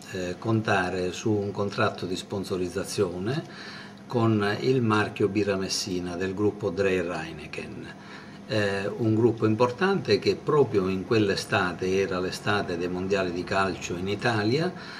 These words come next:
aveva le gigantografie con Totò Schillaci, Birra Messina, Orgoglio di Sicilia. Fu facile, eh, arrivare a questa sponsorizzazione per la quale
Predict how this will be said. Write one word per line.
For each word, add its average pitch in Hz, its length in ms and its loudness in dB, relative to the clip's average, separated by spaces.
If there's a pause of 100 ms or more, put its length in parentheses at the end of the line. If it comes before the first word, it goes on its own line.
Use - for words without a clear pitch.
(180)
aveva 120 340 8
le 101 160 6
gigantografie 110 880 4
con 98 180 -2
Totò 104 280 0
Schillaci, 104 640 0
Birra 98 340 2
Messina, 101 460 -2
Orgoglio 87 420 -2
di 85 80 0
Sicilia. - 800 -8 (440)
Fu 131 160 6
facile, 95 760 0 (100)
eh, 92 300 -6
arrivare 98 580 2
a 87 60 -6
questa 95 320 -2
sponsorizzazione 120 960 0
per 156 180 -2
la 147 80 0
quale 101 800 -2